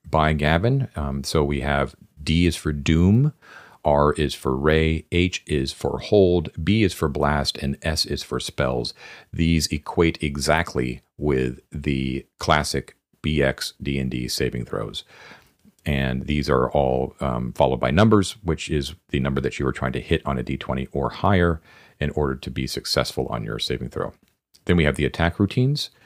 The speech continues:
which are separated by or if it has multiple. So we have two groping hands that are plus five to hit and one D four plus a grab, or one muck rake, which is also plus five to hit with a one D twelve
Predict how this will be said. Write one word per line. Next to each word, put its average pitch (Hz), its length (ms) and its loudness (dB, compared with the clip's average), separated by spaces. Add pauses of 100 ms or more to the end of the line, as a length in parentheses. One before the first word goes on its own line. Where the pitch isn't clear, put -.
(280)
which 78 140 0
are 80 100 4
separated 78 600 2
by 67 220 2 (140)
or 120 480 4 (120)
if - 180 -4
it 69 100 2
has 73 260 0
multiple. 98 580 2 (400)
So 73 480 2
we 82 80 2
have 71 120 0
two 117 280 6
groping 95 460 4
hands 95 440 0
that 67 120 2
are 65 80 0
plus - 260 0
five 78 300 0
to 76 100 2
hit 76 220 -2
and 69 160 -4
one 78 160 2
D 71 140 -2
four 80 280 0
plus 80 360 -2
a 69 140 -4
grab, 80 720 2 (800)
or 78 580 6 (240)
one 85 420 4
muck 76 420 4
rake, - 420 -6
which - 200 -6
is 67 180 -4
also 78 300 2
plus - 220 -4
five 67 180 -2
to 65 80 -6
hit - 200 -8
with 64 100 -6
a 57 40 -2
one 69 280 -2
D 64 160 -6
twelve 64 540 -4